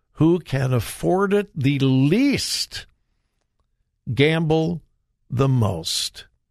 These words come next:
Now, for me, this is something you will have to determine for yourself, and I'm not gonna judge you, and I mean this. If you just for fun go out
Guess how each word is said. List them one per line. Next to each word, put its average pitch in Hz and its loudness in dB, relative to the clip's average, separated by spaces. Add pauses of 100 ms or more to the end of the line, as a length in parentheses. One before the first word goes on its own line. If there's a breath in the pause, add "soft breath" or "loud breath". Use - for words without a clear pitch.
(3250)
Now, 139 0
for 135 0
me, 180 2 (440)
this 139 2
is 151 -2
something 139 0
you 131 2
will 160 0
have 135 0
to 139 -2
determine 110 -2
for - -8
yourself, 107 -4
and 196 0
I'm 208 -2
not 175 -2
gonna 131 -2
judge 110 -4
you, 107 -6
and 135 0
I 180 0
mean 156 0
this. 85 -10 (1700)
If 139 0
you 233 2
just 170 -2
for 98 -12
fun 185 -2 (1200)
go 151 2
out 170 0